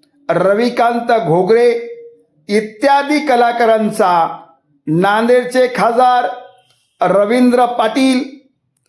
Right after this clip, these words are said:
स्टेजवर असलेले सर्व मान्यवर यांच्या हस्ते शाल श्रीफळ, पुष्पहार, सन्मान चिन्ह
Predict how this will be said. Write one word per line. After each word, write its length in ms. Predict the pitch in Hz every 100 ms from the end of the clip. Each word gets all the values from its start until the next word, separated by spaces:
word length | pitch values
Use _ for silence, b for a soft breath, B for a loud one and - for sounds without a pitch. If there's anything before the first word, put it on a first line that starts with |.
| _
स्टेजवर 640 | - - 208 214 208 240 254
असलेले 500 | 240 233 240 247 233
सर्व 360 | 240 277 320
मान्यवर 640 | 302 262 240 240 220 202 185 - - - _ _ _ -
यांच्या 480 | 180 226 240 - 269
हस्ते 720 | 208 233 - 240 156 - - - _ _ _ -
शाल 460 | - 220 220 240 233
श्रीफळ, 460 | 240 240 254 254 247 - - - _ _ _ _ -
पुष्पहार, 720 | 226 - - 277 175 165 143 - - _ _ -
सन्मान 640 | - 233 220 247 302 294
चिन्ह 520 | - 214 190 180 160